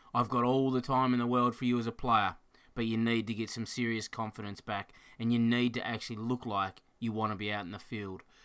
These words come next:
Three disposals in a whole game when you played thirty percent ruck is a serious concern. You need to decide where you're gonna play and what's best for the team and what you can do to make sure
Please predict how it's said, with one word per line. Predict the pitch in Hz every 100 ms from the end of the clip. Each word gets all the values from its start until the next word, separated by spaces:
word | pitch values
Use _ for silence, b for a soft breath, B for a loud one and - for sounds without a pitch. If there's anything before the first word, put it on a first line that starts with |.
| b
Three | - 131 147 143
disposals | 127 - - 123 131 139 165 160 -
in | 123
a | 120
whole | - 135 131
game | 120 120 127 135 139 B B
when | 123 127
you | 120
played | - 131 131 127
thirty | - 147 139 131
percent | 123 - 143 131 107
ruck | 127 151 160 - _ b b b -
is | 120
a | 120
serious | - - 143 139 127 113
concern. | - 117 101 120 113 104 90 - _ b b -
You | 120
need | 120 123 127
to | 113
decide | 107 - 127 117 107 b b
where | 110 123
you're | 139 131
gonna | 135 127
play | 143 120 110 113 b b -
and | 113
what's | 107
best | - 131 123 -
for | 139
the | 127
team | 127 127 107 95 98 - b b
and | 117
what | 117 113
you | 123 131 127
can | 131 120
do | 120 120 98 104 - b _
to | 117
make | 113 107
sure | - 123 117 104 120